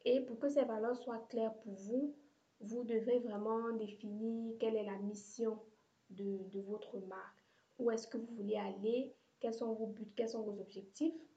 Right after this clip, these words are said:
Pourquoi est-ce que vous avez décidé de créer cette marque ? Autant de choses qui vont vous permettre de définir vos valeurs. Pour définir vos valeurs, vous avez aussi besoin, bien évidemment, de connaître votre cible et aussi de déterminer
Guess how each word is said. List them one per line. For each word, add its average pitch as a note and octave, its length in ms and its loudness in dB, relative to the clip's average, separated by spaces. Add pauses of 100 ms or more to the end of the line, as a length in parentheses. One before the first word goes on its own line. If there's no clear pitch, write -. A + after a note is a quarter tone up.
(380)
Pourquoi A#3 280 2
est-ce A3 120 0
que - 80 -6
vous A3 140 2
avez G#3 160 2
décidé G3+ 380 -6
de G3+ 100 -6
créer G#3 360 -4
cette A3 220 -4
marque ? G3 340 -6 (540)
Autant B3+ 280 2
de A#3+ 100 4
choses A#3+ 300 2
qui - 100 -4
vont A3 160 4
vous G#3+ 140 0
permettre G#3+ 680 0
de G3 120 -2 (240)
définir A3 560 -2
vos G#3 160 2
valeurs. F#3 380 -4 (760)
Pour A#3 100 -2
définir A#3 360 2
vos B3 100 8
valeurs, A3 340 2
vous A3 120 4
avez G3+ 160 2
aussi G#3+ 360 -2 (220)
besoin, A3+ 400 4
bien A3+ 180 4
évidemment, G3+ 480 -2
de G#3 120 -2
connaître G3+ 580 -4 (100)
votre G3 260 -8
cible D#4+ 560 2 (800)
et B3+ 220 8
aussi A3+ 320 0
de A3 200 4
déterminer G#3+ 1000 2